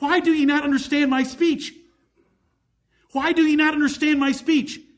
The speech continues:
Even because ye cannot hear my word.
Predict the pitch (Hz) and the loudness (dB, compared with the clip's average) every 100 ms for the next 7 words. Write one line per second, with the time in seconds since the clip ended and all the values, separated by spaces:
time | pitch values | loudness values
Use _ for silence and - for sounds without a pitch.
0 | _ _ _ _ _ 247 233 226 214 240 | _ _ _ _ _ 2 4 2 2 0
1 | 233 175 185 - 269 269 262 196 247 202 | 0 0 -4 -2 0 2 2 2 2 2
2 | 180 190 185 190 151 - | 2 2 2 2 2 -2